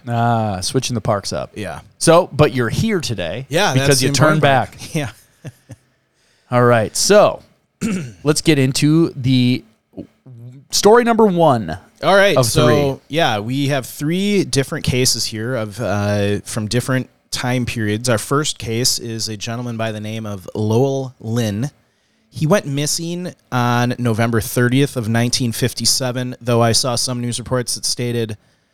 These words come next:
Speaker 2: uh, December first of nineteen fifty-seven. The one thing we've learned doing this show for so long now is the farther you go back on cases, the more sketchy the information gets.
Speaker 1: <laughs>
Speaker 2: Unless it was like a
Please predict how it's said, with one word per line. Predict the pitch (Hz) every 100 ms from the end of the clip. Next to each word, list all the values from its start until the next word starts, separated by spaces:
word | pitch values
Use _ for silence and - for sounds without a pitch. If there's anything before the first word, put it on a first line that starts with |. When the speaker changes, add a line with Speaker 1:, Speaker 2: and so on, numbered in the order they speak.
| _ _ -
Speaker 2:
uh, | 110 104 101
December | 92 104 - 120 107
first | - - 127 135 143
of | 123
nineteen | 135 131 139
fifty-seven. | 127 139 - 127 135 131 135 139 _ _ _ _ _ _
The | 127 135 92 - -
one | 139 170
thing | 175 165 143
we've | 139 143
learned | 135 135 123
doing | 127 127
this | 127 127
show | - - 127 131
for | - 117
so | 107 127 117
long | 120 127
now | 120 117
is | 113 -
the | 120
farther | - 139 139 143
you | 131 120
go | 123
back | 113 110 117 127
on | - 110 107
cases, | 113 110 - 123 117
the | 117
more | 110 113 117 110
sketchy | - - 104 - 120
the | 104
information | 101 104 101 104 - 131
gets. | 139 - - -
Speaker 1:
<laughs> | _ 147 120 113 -
Speaker 2:
Unless | 165 190 190
it | 180
was | 175
like | 156 139
a | 131 117